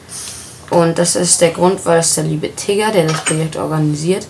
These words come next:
geschri-, uns geschrieben hat, dass wir alle Aufnahmen löschen sollen. Und deswegen habe ich das auch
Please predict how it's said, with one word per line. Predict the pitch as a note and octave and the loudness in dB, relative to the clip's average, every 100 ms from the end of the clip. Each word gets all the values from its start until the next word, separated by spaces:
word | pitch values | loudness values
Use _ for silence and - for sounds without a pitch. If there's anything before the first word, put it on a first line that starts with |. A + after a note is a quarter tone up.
| - - - - | -16 -20 -20 -10
geschri-, | - - - E3+ | -6 -4 -4 -2
uns | E3 - | -2 -4
geschrieben | E3 - F#3 G#3+ G#3+ | -6 -2 -2 -2 -2
hat, | A#3 - A#3 - - - - - - - | -2 -2 -4 -4 -10 -20 -20 -20 -18 -2
dass | F3+ F3 - | 0 0 0
wir | F3+ - | 2 4
alle | F3 E3+ | 4 6
Aufnahmen | F3 F3 D#3+ D3+ | 4 2 2 2
löschen | D3+ D3+ - D#3 D3+ D3 - | 0 -4 -4 -2 -2 -6 -10
sollen. | - - D3+ D#3+ - - - - - - - - | -2 -2 -2 -4 -8 -20 -20 -20 -20 -20 -12 2
Und | F3 F3 F3 | 4 4 4
deswegen | F3+ F3 - F#3 F3+ E3+ E3+ - - - - F3+ | 4 4 2 2 4 2 2 -4 -14 -12 -8 -2
habe | D#3+ D3+ - | -2 -2 -6
ich | E3 | -6
das | - D#3+ - | -6 -6 -4
auch | - - | -6 -6